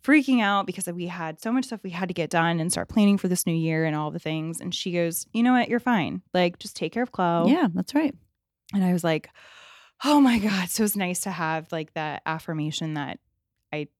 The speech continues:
Speaker 1: do have to take care of my kid and my home life. And
Speaker 2: Yeah. Yes.
Speaker 1: you know.
Speaker 2: Yes, you do. You do.
Speaker 1: Yeah.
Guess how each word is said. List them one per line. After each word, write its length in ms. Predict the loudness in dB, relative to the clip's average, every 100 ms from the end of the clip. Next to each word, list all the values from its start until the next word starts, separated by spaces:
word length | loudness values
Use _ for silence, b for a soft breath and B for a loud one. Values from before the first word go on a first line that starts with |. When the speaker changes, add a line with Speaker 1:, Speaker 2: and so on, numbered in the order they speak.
| _ -6
Speaker 1:
do 160 | -4
have 200 | 0 -2
to 60 | 0
take 140 | -2
care 120 | 0
of 60 | 0
my 120 | 0
kid 420 | -2 -2 0 0
and 60 | 2
my 80 | 0
home 220 | 0 -2
life. 360 | -2 -2 -4 -4
And 280 | -6 -8 -12 b b b
Speaker 2:
Yeah. 180 | 0 0
Yes. 260 | 0 0 0
Speaker 1:
you 140 | -2
know. 40 | 0
Speaker 2:
Yes, 200 | 0 0
you 80 | 0
do. 320 | 2 2 0 -6
You 80 | -8
do. 100 | -2
Speaker 1:
Yeah. 160 | -2